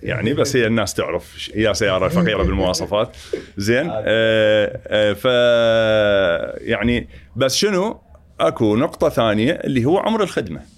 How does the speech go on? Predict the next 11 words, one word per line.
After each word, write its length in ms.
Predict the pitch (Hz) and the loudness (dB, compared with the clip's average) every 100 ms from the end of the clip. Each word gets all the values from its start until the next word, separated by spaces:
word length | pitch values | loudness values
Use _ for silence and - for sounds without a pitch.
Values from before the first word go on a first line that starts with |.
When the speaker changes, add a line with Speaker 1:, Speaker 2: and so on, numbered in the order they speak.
| - - | -20 -10
Speaker 1:
اللي 100 | 104 | -2
يتميز 440 | 113 110 98 80 78 | -2 0 -2 -2 -6
به. 120 | 76 - - - - _ | -12 -16 -20 -20 -20 _
Speaker 2:
مم. 200 | 101 92 90 - | -20 -20 -16 -4
Speaker 1:
يعني، 280 | 110 107 117 | 0 0 0
عمر 220 | 190 175 | 0 0
الخدمة، 560 | 135 127 113 117 160 - | 0 -2 0 0 0 -2
يعني، 500 | - 110 101 104 113 | -6 -4 -2 0 0
بالأجواء 880 | 104 135 135 110 110 107 110 107 98 | -2 0 0 0 -2 0 0 2 0
وبأقصى 540 | 95 - 170 - - | -2 -2 -4 -4 -2
الظروف 580 | 131 107 113 127 156 - | -2 0 0 0 -2 -10